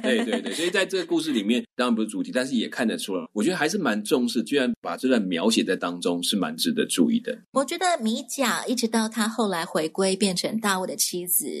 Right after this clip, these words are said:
Speaker 1: 是。
Speaker 2: 后面的描写，我觉得米甲好像不是很开心这个安排，她又要回到第一任丈夫身边去了。
Speaker 1: 是，我想她并没有对大卫讨厌或愤怒，只是经过这一段时间，我相信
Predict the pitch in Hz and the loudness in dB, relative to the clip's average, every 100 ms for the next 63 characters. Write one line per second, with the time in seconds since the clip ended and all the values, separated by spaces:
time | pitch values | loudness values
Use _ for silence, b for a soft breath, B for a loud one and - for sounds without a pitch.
0 | 60 - 110 - - 262 226 233 190 160 | -2 2 2 0 -4 0 2 2 0 -4
1 | 139 - 170 - - 220 220 220 220 247 | -4 -2 -2 -2 -2 0 0 0 -2 2
2 | 220 190 190 185 180 - 220 - 262 220 | 2 0 -2 -2 -2 -4 -4 0 0 0
3 | 185 - 262 226 - 170 196 190 180 196 | 0 2 2 0 -2 0 0 -2 -6 -8
4 | - 226 180 185 196 - - 220 233 233 | 0 2 2 0 -2 -4 -4 -2 0 2
5 | 220 - 190 185 208 202 214 196 202 180 | 0 -2 0 0 0 2 2 2 0 -2
6 | - 185 202 170 170 180 - 190 139 156 | 0 0 0 -2 -4 -2 -2 -2 -2 -2
7 | 220 131 131 214 - 226 - 220 170 151 | 0 0 2 2 0 -2 0 -2 0 0
8 | 92 117 110 117 98 98 98 87 - 82 | 0 2 2 2 0 0 0 -2 -4 -4
9 | 85 107 95 101 92 - 104 98 82 92 | 0 0 2 0 0 2 0 2 -2 -2
10 | 139 131 - - - 139 131 113 110 110 | 2 0 -2 -8 0 4 4 4 4 2
11 | 95 85 85 - 143 139 135 117 | 0 -2 -2 0 0 0 2 2